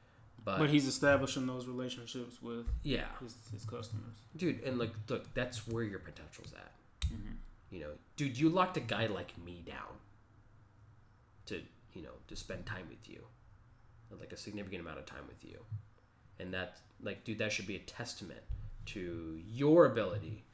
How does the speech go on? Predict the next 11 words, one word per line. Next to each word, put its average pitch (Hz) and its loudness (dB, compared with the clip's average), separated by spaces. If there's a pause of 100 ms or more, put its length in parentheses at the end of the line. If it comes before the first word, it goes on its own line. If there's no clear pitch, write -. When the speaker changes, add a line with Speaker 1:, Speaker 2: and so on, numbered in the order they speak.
(320)
Speaker 1:
to 117 -4
build 110 0
relationships 98 -2 (100)
and 104 -6
show 110 -2
that 98 -4
your, 98 0 (600)
your, 104 -4
your 123 2
authenticity 104 0
and, 80 -6